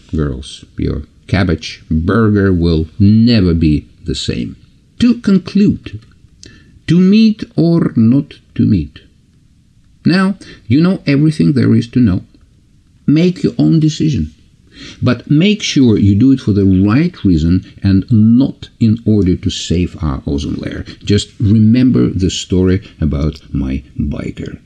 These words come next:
friend. Well, I think I've annoyed you long enough, uh, so I'll finish now.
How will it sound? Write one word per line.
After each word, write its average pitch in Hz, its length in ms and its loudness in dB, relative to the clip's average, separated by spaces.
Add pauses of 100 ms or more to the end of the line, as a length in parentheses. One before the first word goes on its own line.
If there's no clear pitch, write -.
friend. - 600 -10 (1040)
Well, 147 320 0 (720)
I 143 180 0
think 190 260 0
I've 151 300 -2
annoyed 131 680 2
you 127 100 2
long 92 340 2
enough, 104 600 -2
uh, 95 300 -2
so - 220 -4
I'll 131 240 -2
finish - 360 -2
now. 71 220 -6